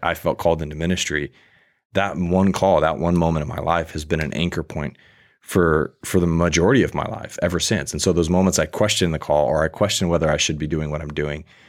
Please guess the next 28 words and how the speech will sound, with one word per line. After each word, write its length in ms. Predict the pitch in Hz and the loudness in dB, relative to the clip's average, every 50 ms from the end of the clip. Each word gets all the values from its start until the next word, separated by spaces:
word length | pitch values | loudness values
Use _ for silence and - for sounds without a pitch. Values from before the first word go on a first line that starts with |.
| - _ _ _ _ _ - | -20 _ _ _ _ _ -4
God 200 | 82 87 87 87 | -2 0 2 4
always 200 | 90 92 90 82 | 4 4 4 4
draws 220 | - 87 78 78 80 | 4 2 2 2 0
me 60 | 78 | -2
back 220 | 71 80 78 78 - | -2 -2 -4 -4 -4
to 80 | - 71 | -8 -8
that 140 | 69 - - | -6 -6 -6
standard 420 | - - 80 76 76 - 71 65 | -4 -4 -2 -2 -2 -2 -4 -6
foundational 520 | - 76 71 71 76 73 - - 69 65 - - | -6 -6 -6 -4 -4 -4 -4 -4 -4 -6 -6 -6
anchor. 380 | 76 76 76 - - - - _ _ _ _ - - - | -6 -6 -6 -6 -8 -10 -12 _ _ _ _ -20 -10 -6
Uh, 300 | 78 80 80 71 71 - - | -2 -2 -2 -2 -2 -2 0
and 120 | 90 98 | 2 2
it's 160 | 107 104 - | 4 2 2
similar 300 | - 139 139 120 95 87 82 80 | 2 2 4 4 4 2 2 2
with 100 | 82 90 78 | 0 0 2
Joshua 300 | - 82 85 - 90 80 | 2 2 2 2 -2 0
too. 160 | - - 87 | 0 0 0
This 180 | 73 76 - - | 0 0 -2 -2
is 80 | 80 76 | -2 -2
where 140 | - 80 82 | -2 -4 -4
he's 100 | 78 - | -4 -4
called. 340 | - - 78 78 82 90 95 | -2 2 4 4 4 2 0
He's 180 | 90 85 78 82 | -2 -4 -4 -2
reminded, 400 | 80 80 76 76 78 78 80 78 | -2 0 0 0 0 0 -2 -2
"Be 100 | 76 76 | -2 -4
strong 220 | - - 78 76 | -2 -2 -2 -2
and 80 | 71 - | -2 -4
courageous. 540 | - 73 76 73 71 71 73 71 - - | -4 -4 -2 -2 -2 -4 -4 -4 -4 -6